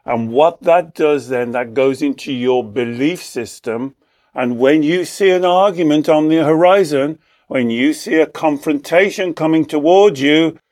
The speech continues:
you then immediately create the red light feelings,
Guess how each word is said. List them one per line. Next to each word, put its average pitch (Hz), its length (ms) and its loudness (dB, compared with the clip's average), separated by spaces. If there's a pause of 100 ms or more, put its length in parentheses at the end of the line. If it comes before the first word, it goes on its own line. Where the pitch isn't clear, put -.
(140)
you 160 300 4
then 156 200 4
immediately 147 800 2
create 143 760 0
the 135 100 -2
red 143 300 0
light 131 260 0
feelings, 127 560 -2